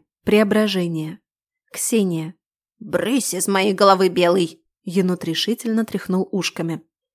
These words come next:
"И тебя это тоже касается, монстрик!" фыркнул он на фея. "Топчетесь по мозгам, как по своему жилищу, а у меня там по извилинам только мои родные тараканы бегают, которые с постоянной пропиской, гости не предусмотрены".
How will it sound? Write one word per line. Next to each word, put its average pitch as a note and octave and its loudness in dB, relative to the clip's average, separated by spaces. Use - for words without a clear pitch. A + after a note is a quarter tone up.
"И F#3+ 0
тебя F3 -2
это F3+ 2
тоже F3+ 2
касается, F3 0
монстрик!" F3+ -2
фыркнул F#3 0
он F3+ 0
на F#3 2
фея. F3 -2
"Топчетесь E3+ -2
по F3 -2
мозгам, F3 2
как F3+ -6
по F3 -2
своему F#3 0
жилищу, F3 2
а F#3+ 2
у G3 4
меня G3+ 4
там F3 -2
по G3+ 4
извилинам F3 2
только F3 0
мои F#3 2
родные G#3 4
тараканы G3+ 2
бегают, E3+ -2
которые F3 2
с - -10
постоянной F3+ 0
пропиской, E3 -2
гости G3 0
не F3+ 2
предусмотрены". F3 0